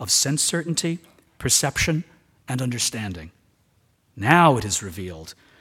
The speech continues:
that just as infinity is the true inner of all objects,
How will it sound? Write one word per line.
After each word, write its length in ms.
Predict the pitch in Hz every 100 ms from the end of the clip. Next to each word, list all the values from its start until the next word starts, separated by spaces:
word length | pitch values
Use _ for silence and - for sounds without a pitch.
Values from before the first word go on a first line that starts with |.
| _
that 140 | 123
just 320 | 104 165 - 139
as 180 | 127
infinity 720 | 123 113 - 180 180 - 80 - _ _ _
is 140 | 127 -
the 80 |
true 380 | 131 - 196 196
inner 400 | 175 170 143 101
of 140 | 117 113
all 380 | 139 165 170
objects, 680 | - 139 151 104 - - -